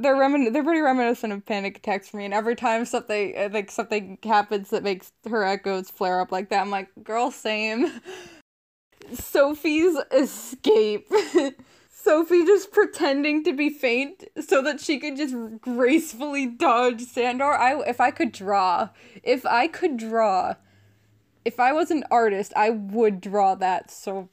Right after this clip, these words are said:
I, I, I would draw that 'cause I, I remember reading that and it made me laugh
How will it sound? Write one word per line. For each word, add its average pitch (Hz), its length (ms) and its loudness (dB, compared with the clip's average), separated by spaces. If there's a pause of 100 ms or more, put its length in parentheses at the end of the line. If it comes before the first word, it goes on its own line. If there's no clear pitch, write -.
(140)
I, 147 40 -6
I, 214 220 2
I 220 180 2
would 220 160 -2
draw 190 220 -2
that 185 200 -6
'cause - 240 -8
I, 196 120 -2
I 226 120 0
remember 233 340 0
reading 202 300 0
that 202 300 -2 (300)
and 226 160 -2
it - 80 -6
made 214 180 -2
me 196 340 -6 (240)
laugh 196 680 0